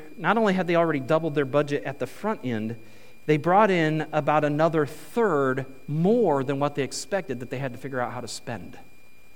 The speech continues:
because of what God was opening up for them. That's the crisis of belief. That point where you have to step in,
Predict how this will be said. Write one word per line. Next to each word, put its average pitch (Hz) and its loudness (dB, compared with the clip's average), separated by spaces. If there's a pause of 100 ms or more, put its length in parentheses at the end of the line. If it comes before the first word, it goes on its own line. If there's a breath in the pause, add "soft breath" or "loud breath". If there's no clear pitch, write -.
(920)
because 131 -2
of 131 -2
what 131 0
God 135 0
was 120 -6
opening 127 -4
up 113 -8
for 95 -12
them. 85 -12 (1120)
That's 143 6
the 202 4
crisis 143 -2
of 120 -2
belief. 151 -2 (1120 soft breath)
That 190 8
point 247 6
where 180 4
you 220 4
have 214 2
to 240 -4
step - -2
in, 131 0